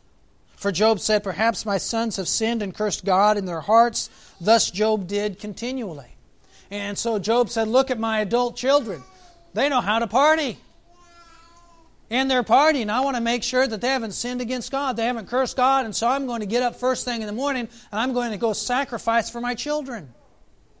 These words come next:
to make sure that their sins are forgiven." That's how God-fearing Job was.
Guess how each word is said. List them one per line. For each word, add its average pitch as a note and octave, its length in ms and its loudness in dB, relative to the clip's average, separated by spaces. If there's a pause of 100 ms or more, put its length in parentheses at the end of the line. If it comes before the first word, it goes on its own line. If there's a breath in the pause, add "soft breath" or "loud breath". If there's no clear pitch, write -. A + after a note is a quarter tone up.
(1300)
to F3 80 -10
make A#3 200 -2
sure C#4 320 0
that A3+ 140 -4
their A3 140 -2
sins B3 380 -4
are G#3+ 60 0
forgiven." A3+ 520 -6 (300)
That's C4 420 0
how C4+ 480 -2
God-fearing G#3 1080 -2
Job A3 400 -2
was. A3 380 0